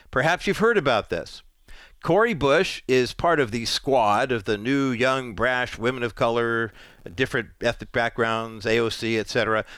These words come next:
who came into Congress a couple of terms ago. And she has been a very outspoken advocate, a cheerleader, if you will, for defunding the police.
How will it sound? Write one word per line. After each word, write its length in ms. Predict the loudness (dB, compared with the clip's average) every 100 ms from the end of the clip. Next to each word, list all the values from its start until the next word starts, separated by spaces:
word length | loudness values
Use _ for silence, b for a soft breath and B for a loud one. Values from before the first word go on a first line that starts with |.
| B
who 80 | -4
came 240 | -2 0
into 100 | -2
Congress 400 | 0 -2 0 -6
a 40 | -2
couple 260 | -4 -2
of 80 | -2
terms 340 | 0 0 0
ago. 360 | -2 0 -2 -6 _ _ -20 -20 _ _ _ _ _ -20 -20 -18 B B B
And 180 | -2
she 120 | 0 2
has 180 | 2
been 180 | 2 2
a 100 | 2
very 420 | 0 0 2 2 0
outspoken 920 | -2 -2 -4 -4 2 2 2 -4 -4 -16 b b b _ -2
advocate, 720 | 0 0 0 -4 -2 -8 -8 -20 _ _ _
a 100 | -2
cheerleader, 800 | 0 0 2 2 4 2 2 -2
if 180 | -4 -4
you 120 | -6
will, 360 | -4 -6 -10 -16 b b b
for 240 | 0 0
defunding 580 | 2 0 2 0 0 -4
the 60 |
police. 560 | -2 0 2 0 -4 -16